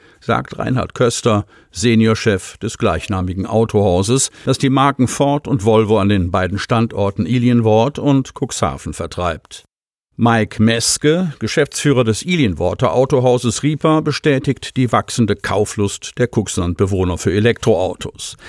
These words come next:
Die Nachfrage nach E-Fahrzeugen ist bei unseren Marken Mitsubishi und Nissan stark gestiegen, auch aus dem Grund,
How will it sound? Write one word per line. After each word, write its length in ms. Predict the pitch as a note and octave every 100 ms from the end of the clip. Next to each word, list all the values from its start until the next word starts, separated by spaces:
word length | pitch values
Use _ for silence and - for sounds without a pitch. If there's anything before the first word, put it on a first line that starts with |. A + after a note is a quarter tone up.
| -
Die 80 | B2
Nachfrage 540 | C3+ D#3 D#3 D3+ C#3+
nach 180 | C3+ B2+
E-Fahrzeugen 760 | C3+ D#3+ - G#2 - A#2+ G#2+ G#2+
ist 200 | G2+ -
bei 280 | B2+ A2 A2
unseren 400 | A2 B2+ A#2+ A#2
Marken 420 | B2+ C3 - C3
Mitsubishi 640 | B2+ - B2 G#2 C#3 -
und 220 | A#2 E2 -
Nissan 420 | A2 G#2+ A2 A2
stark 320 | - A#2 G#2+
gestiegen, 500 | G#2+ - D#3+ D#3+ A2+
auch 400 | G#2 C3+ - -
aus 200 | C#3 -
dem 120 | G#2
Grund, 380 | G2 B2+ C3+ -